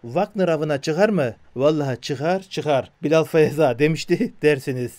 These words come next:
Hani şu da bir gerçek ki Putin iktidarı sallantıda, çalkantıda çünkü en güvendiği isimler isyan bayrağını açıyor, isyan bayrağını kaldırmaya başladı. Bu bir hızlı bir sürecin başlangıcı olabilir.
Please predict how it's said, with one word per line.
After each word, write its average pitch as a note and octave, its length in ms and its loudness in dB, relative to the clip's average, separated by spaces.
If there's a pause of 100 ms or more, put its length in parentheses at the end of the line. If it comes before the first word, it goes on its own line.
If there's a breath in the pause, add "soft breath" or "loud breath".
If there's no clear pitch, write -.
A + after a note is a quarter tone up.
Hani G3 280 2
şu G3+ 140 0
da G#3+ 120 8
bir G#3 100 2
gerçek G3 440 4
ki A3 220 0 (100)
Putin G#3+ 260 -6
iktidarı F#3 840 6
sallantıda, F#3 840 2
çalkantıda F3+ 680 0
çünkü F#3+ 260 -4
en G3 180 0
güvendiği F#3 640 0
isimler F3+ 500 -2
isyan F3 480 -2
bayrağını D#3+ 380 2
açıyor, E3 380 -2
isyan F#3+ 360 -4
bayrağını D#3 360 2
kaldırmaya D3+ 500 0
başladı. F3+ 460 0 (140 loud breath)
Bu F#3 180 -2
bir G#3 180 2
hızlı F#3 440 0
bir F3 140 2
sürecin D#3 520 -2
başlangıcı D3 560 -2
olabilir. D#3 500 0